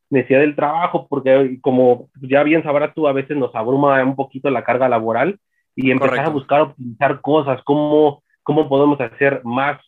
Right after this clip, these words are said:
Speaker 1: con los mismos recursos, hasta con menos, esa productividad.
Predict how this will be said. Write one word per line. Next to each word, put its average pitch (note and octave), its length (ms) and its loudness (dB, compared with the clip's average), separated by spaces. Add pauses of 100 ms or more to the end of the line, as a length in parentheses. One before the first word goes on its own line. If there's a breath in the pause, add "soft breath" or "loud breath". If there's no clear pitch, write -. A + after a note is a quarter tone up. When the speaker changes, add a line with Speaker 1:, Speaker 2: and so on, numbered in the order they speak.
Speaker 1:
con A#2+ 180 -2
los A2+ 100 -4
mismos C#3 240 2
recursos, C3+ 480 -4
hasta A2+ 220 -12
con G#2+ 160 -10
menos, C3+ 320 2
esa C#3 220 -4
productividad. A#2 760 -2